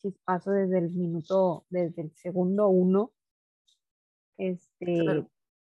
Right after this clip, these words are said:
Speaker 1: salir con eso, esa efusividad, pues sí, yo creo que Pachuca se está esperando a, a un Tigres como contra Juárez, como contra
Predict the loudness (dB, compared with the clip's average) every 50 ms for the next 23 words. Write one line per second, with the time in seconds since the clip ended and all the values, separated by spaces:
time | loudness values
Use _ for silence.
0 | _ _ _ _ _ _ _ _ _ -12 -6 -4 -2 0 0 -2 -2 -4 -6 -6
1 | -6 -6 -8 _ -4 -2 -2 -2 -4 -6 -6 -8 -6 -4 -4 -4 -4 -4 -6 -4
2 | -2 0 0 2 2 2 0 -2 -2 -2 -2 -2 -2 -4 0 2 2 2 2 0
3 | -2 0 0 0 0 -2 -2 -4 -6 -6 -4 -4 -4 -4 -6 -4 -4 -4 -4 -4
4 | -4 -4 -4 -4 -4 -4 -2 -4 -4 -4 -6 -6 -6 -6 -6 -8 _ -10 -8 -6
5 | -6 -6 -4 -2 0 2 2 0 0 -4 -8 -8 -8 -8 -8 -8 -10 -10 -10 -8
6 | -10 -6 0 2 2 4 4 2 -2 _ _ -14 -12 -10 -10 -10 -10 -10 -10 -10
7 | -10 -8 -6 -6 -4 -4 -6 -6 -8